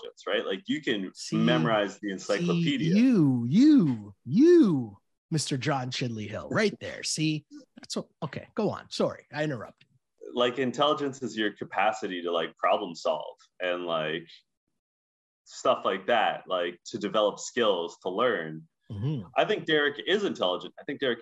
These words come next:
Speaker 1: is smart. He does apparently lack in pop culture knowledge.
Speaker 2: Yeah.
Speaker 1: Right? And that's fine. Where I take umbrage with Derek, who I like,
Speaker 2: Okay.
Speaker 1: but when Derek gets mad, it's like,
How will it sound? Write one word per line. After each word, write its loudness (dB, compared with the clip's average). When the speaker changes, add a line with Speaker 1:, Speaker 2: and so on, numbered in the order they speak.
Speaker 1:
is -4
smart. -4
He -10
does 2
apparently -2
lack 2
in -6
pop 0
culture -2
knowledge. -6
Speaker 2:
Yeah. -4
Speaker 1:
Right? 0
And -2
that's -4
fine. 0
Where 2
I 2
take -4
umbrage -6
with -4
Derek, 0
who 4
I 4
like, 2
Speaker 2:
Okay. -8
Speaker 1:
but 0
when -2
Derek 0
gets -4
mad, 2
it's -4
like, -4